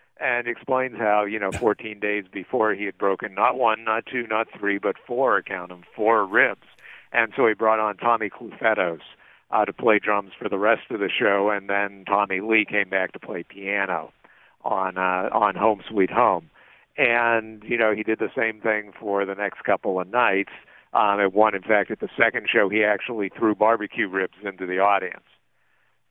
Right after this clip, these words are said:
Speaker 1: to, to make fun of what was going on.
Speaker 2: Mm-hmm.
Speaker 1: Um, but, and then his wife posted that, so, you know, here's what happened, that they were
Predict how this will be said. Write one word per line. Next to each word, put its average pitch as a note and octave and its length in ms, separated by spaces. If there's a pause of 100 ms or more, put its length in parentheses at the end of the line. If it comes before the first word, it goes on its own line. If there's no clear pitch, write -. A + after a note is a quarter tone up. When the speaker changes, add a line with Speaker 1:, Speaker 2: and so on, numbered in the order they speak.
Speaker 1:
to, F#2+ 260
to A2 140
make F#2 180
fun A2 280
of F#2 140
what G2 160
was F#2 140
going F#2 320
on. F#2 340 (140)
Speaker 2:
Mm-hmm. A#2+ 320
Speaker 1:
Um, G2 520 (300)
but, A#2 180
and A#2 160
then C3 120
his A2+ 140
wife F3 380
posted A2+ 520
that, B2+ 160 (100)
so, D#3 340 (100)
you F#3+ 140
know, C#3 140
here's B2+ 240
what A#2+ 140
happened, B2+ 420
that G2 140
they G#2 140
were G#2 180